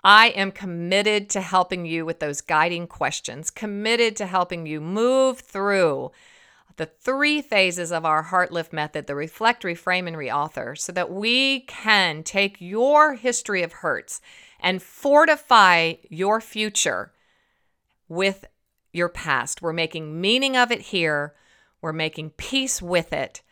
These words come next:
so that you, oh, my dear friend, can move into all that God has for you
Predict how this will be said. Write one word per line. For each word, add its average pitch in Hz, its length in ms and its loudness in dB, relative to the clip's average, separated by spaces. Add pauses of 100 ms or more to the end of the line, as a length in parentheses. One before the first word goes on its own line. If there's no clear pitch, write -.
(160)
so 220 240 0
that 196 240 0
you, 180 720 0 (140)
oh, 247 260 10
my 196 160 -4
dear 214 300 -2
friend, 147 440 -4 (400)
can 220 240 6
move 247 500 4
into 185 520 -4 (240)
all 202 800 12 (300)
that 180 200 -2
God 156 260 2
has 143 400 -8
for - 100 -16
you 117 300 -14